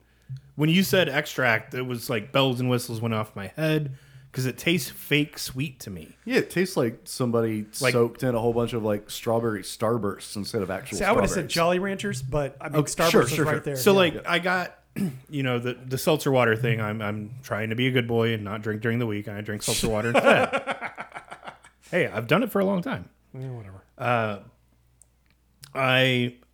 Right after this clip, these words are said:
Speaker 1: mistakenly bought some seltzer water or sparkling water that had aspartame in it.
Speaker 3: Oof.
Speaker 1: And that's what that tastes like to
Speaker 3: Okay.
Speaker 1: me.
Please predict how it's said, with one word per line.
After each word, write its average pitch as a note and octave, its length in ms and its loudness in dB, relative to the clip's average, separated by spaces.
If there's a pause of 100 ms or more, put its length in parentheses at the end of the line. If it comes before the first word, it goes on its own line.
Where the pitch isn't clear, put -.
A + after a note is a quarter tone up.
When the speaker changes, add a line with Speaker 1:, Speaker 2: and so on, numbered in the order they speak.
(240)
Speaker 1:
mistakenly D3+ 800 4
bought A#2 480 2
some A2+ 560 -4 (500)
seltzer F#3+ 360 -2
water G#2+ 540 -4
or G2 80 -8
sparkling D3 560 2
water F#2+ 380 -4 (300)
that A2+ 100 -6
had B2+ 260 2
aspartame C3 640 -4
in E2 80 -18
it. - 360 -20
Speaker 3:
Oof. C3 600 -12
Speaker 1:
And B2+ 220 -4
that's D#3 420 2
what C#3 100 0
that C3+ 180 0
tastes B2+ 280 -6
like F#2 160 -16
to - 140 -10
Speaker 3:
Okay. G#3+ 140 -8
Speaker 1:
me. A3 60 -12